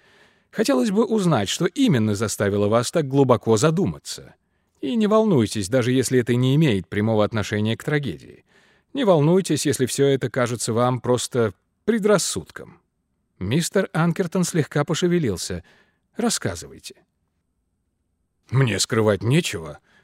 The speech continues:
заговорил Анкертон, «хотя это и не имеет никакого отношения к происшедшему, и вы все наверняка обсмеете меня. Я размышлял о том, что моей женушке надо было бы притормозить и не менять стекло в окне.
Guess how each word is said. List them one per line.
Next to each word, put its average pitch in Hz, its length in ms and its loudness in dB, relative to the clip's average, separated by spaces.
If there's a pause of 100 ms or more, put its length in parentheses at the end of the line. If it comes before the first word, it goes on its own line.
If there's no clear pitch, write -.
(100)
заговорил 107 500 0
Анкертон, 95 500 -8
«хотя 110 240 -2
это 110 180 0
и 110 80 4
не 107 140 2
имеет 135 280 0
никакого 107 380 -4
отношения 104 460 -4
к - 40 -20
происшедшему, 110 640 -6 (580)
и 113 440 2
вы 170 260 -2
все 156 220 0
наверняка 151 460 2
обсмеете 208 580 -2
меня. 82 280 -12 (560)
Я 120 200 2
размышлял 131 520 2
о 120 60 2
том, 151 180 0
что 120 220 -2
моей 123 340 0
женушке 107 540 -2
надо 117 240 -2
было 139 160 0
бы 135 220 0
притормозить 135 760 -2
и 95 40 -10
не 104 100 -2
менять 165 320 0
стекло - 380 -6
в 92 40 -8
окне. 87 440 -14